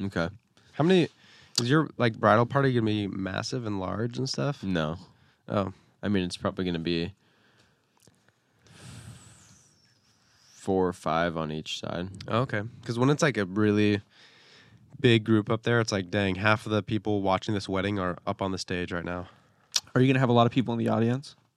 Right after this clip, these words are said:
Speaker 1: Uh, yeah.
Speaker 3: Don't you have a venue or something?
Speaker 1: Yes.
Speaker 2: That's crazy.
Speaker 1: Already booked.
Speaker 2: What?
Speaker 3: Are you serious?
Speaker 1: Mm-hmm. Yep.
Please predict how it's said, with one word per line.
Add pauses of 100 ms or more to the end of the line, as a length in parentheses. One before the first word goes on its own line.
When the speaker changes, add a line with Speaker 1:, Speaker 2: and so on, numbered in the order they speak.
(800)
Speaker 1:
Uh,
yeah. (880)
Speaker 3:
Don't
you
have
a
venue
or
something? (400)
Speaker 1:
Yes. (800)
Speaker 2:
That's
crazy. (1120)
Speaker 1:
Already
booked. (400)
Speaker 2:
What?
Speaker 3:
Are
you
serious?
Speaker 1:
Mm-hmm. (140)
Yep.